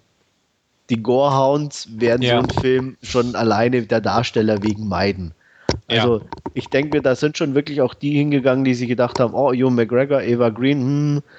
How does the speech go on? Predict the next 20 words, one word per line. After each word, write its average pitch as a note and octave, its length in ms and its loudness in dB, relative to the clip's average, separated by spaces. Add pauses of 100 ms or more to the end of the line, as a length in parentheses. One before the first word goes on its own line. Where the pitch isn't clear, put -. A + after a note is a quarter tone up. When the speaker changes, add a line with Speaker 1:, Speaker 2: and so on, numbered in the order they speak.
(180)
Speaker 1:
könnte B2+ 240 -2
vielleicht B2 320 2
auch A#2+ 160 0
so D3 160 -2
interessant C#3 580 0
sein.“ C3 320 2 (460)
Deswegen C3+ 380 0
denke C3 240 0
ich, G2+ 120 -10
ist A#2+ 200 -4
der B2 200 2
bei G#2+ 240 0
denen, C3+ 240 0
die B2+ 80 2
hingegangen D3+ 480 2
sind, C#3+ 220 0 (600)
tendenziell B2+ 460 2
ganz A#2+ 280 -2
gut C3 140 -2
angekommen. F#2 580 -2